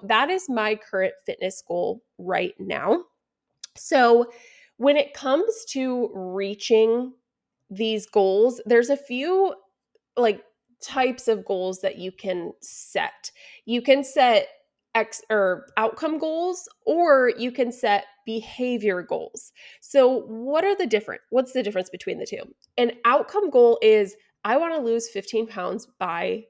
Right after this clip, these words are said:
the end of June." That's the outcome, right? And a lot of people set outcome goals. A lot of people set outcome goals. That's, like, the main type of goal people set.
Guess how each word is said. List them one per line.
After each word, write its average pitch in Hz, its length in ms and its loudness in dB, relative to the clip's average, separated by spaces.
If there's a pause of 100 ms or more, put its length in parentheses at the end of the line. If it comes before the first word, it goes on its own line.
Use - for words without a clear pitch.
(160)
the - 120 -6
end 180 160 -6
of 196 140 -12
June." - 340 -14 (440)
That's 277 260 0
the 320 140 -4
outcome, 156 440 -4
right? 214 280 2 (340)
And 254 120 4
a 262 40 4
lot 262 320 0
of 415 80 -6
people 339 300 -6
set 302 300 -2
outcome 233 400 -4
goals. - 420 -10
A 214 80 2
lot 302 480 2
of 359 100 -4
people 320 340 0
set 269 240 -2
outcome 185 380 -8
goals. 180 260 -8
That's, 240 220 -4
like, 330 160 -8
the 302 80 2
main 269 320 0
type 294 220 -4
of 240 80 -8
goal 226 160 2
people 214 300 -8
set. - 280 -4